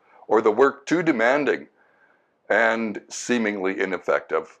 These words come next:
Whatever the reason, the desire to keep going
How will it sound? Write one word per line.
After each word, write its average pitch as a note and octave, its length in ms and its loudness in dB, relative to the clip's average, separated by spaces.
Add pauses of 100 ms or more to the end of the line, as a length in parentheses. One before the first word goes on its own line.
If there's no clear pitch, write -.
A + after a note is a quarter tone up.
(260)
Whatever F3 420 4
the A2 140 0
reason, G#2+ 480 0
the G#2 80 2
desire C3+ 480 2
to A2+ 340 -8
keep - 360 -8 (180)
going G2+ 560 2